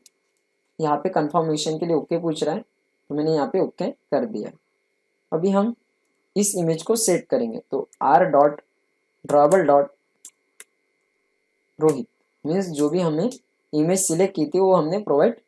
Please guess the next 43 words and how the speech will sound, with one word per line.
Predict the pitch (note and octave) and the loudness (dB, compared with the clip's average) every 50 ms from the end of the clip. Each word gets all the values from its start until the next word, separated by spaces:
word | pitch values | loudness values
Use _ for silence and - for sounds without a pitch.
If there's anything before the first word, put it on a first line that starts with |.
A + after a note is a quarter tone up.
| _ - | _ -4
कर | D3+ - A#2+ | -4 -2 -2
दी | A#2+ A2+ | -4 -6
है। | A2 A2 A#2+ _ _ _ _ _ _ _ _ _ _ _ _ - | -8 -12 -20 _ _ _ _ _ _ _ _ _ _ _ _ -2
अभी | E3+ G3 A3 | 0 2 2
हमें | G#3+ G3+ G3+ G#3+ B3+ C#4 - _ - D#3+ | 4 4 2 2 0 -2 -4 _ -10 -6
लास्ट | D3 D3 D#3+ E3 E3 E3 - - F3+ | 2 6 6 6 6 4 0 -4 -6
एक | F3 F3 E3+ | -6 0 4
बाकी | D#3+ D3+ D3 D3 - D#3 | 4 4 4 2 -2 -2
है | D#3+ A3+ | -2 -2
लिंक, | F#3 F3 D#3 C#3 A#2+ A#2+ - _ _ _ _ _ - | 0 0 0 0 -2 -4 -8 _ _ _ _ _ -2
तो | D3+ | 0
आप | C#3 C#3 C#3 | 2 2 2
देख | C#3 C3 C#3 C3+ | 0 -2 -4 -2
सकते | - - D#3 - - F3 | -2 -4 -4 -4 -4 -4
हो | F3+ G3 F#3 | -4 -4 -2
जो | D#3 E3 F3 | -2 -2 -2
हमने | E3+ D3+ D#3 E3+ | -2 -2 -4 -4
प्रोडक्ट | E3 - D3+ D3 D3 D#3 D#3+ D#3 - _ - | -2 -2 -2 0 2 0 -2 -2 -6 _ -16
के | C#3+ - C#3+ | -14 -10 -6
लिए, | D3 D3 D3+ D#3+ | -4 -2 -2 -2
अ, | - - C3 B2+ | -4 -6 -8 -8
क्रिएट | B2+ - D#3+ D#3+ F#3 F#3 - - | -6 -4 -2 0 0 0 -2 -2
किया | D3 C3 B2 | -2 -2 -2
था | - - D#3+ G#3 - _ _ _ _ _ _ _ - | -4 -6 -8 -8 -10 _ _ _ _ _ _ _ -8
लिंक, | C#3 C3 B2 A2+ - - _ _ _ _ _ _ _ _ _ _ _ _ _ _ _ _ _ _ | -6 -6 -6 -6 -8 -12 _ _ _ _ _ _ _ _ _ _ _ _ _ _ _ _ _ _
तो | D3+ D3+ D3+ D3+ D#3 D#3 D3+ C#3+ - - | -2 0 2 2 2 2 0 -2 -4 -4
यहाँ | - D3+ D3 C#3+ C#3+ | -2 2 2 2 2
पे | C#3+ E3+ | 2 0
हम | E3+ F3+ G#3+ F4 D#4+ | -2 -2 -4 -4 -4
लिंक | G3 D3+ D#3 D3+ D3 | -2 -2 -2 0 0
को | - D#3+ | 0 0
भी | D#3+ G#3+ A#3 | 2 0 0
प्रोवाइड | - G3+ E3 C#3+ B2+ A#2+ - | 2 4 4 4 4 2 -2
करेंगे। | - B2+ A#2+ A2+ A#2 A#2 B2 _ _ _ _ _ _ _ _ - | -4 -6 -6 -6 -8 -12 -16 _ _ _ _ _ _ _ _ -2
तो | E3+ E3 E3+ | 0 0 2
लिंक | E3+ D#3+ D#3+ F3+ G#3 G#3+ G#3 G#3+ | 0 0 2 2 2 2 2 0
हम | A3 A3 | -2 -2
कहाँ | A3 - F3+ D#3+ E3 | 0 0 2 2 2
से | E3+ G#3+ G#3 | 2 2 2
प्रोवाइड | G#3+ G3+ F#3+ F3+ E3 D#3+ D#3+ - | 2 2 4 4 4 4 2 0
करेंगे? | D#3 D3 C#3 C#3 C#3 D#3+ G3+ B3 | -2 -2 -2 -2 -4 -6 -6 -6
तो | - - E3 | -8 -8 -6
देखो | D#3+ D3 D3 - - - | -2 -2 -2 -2 -4 -8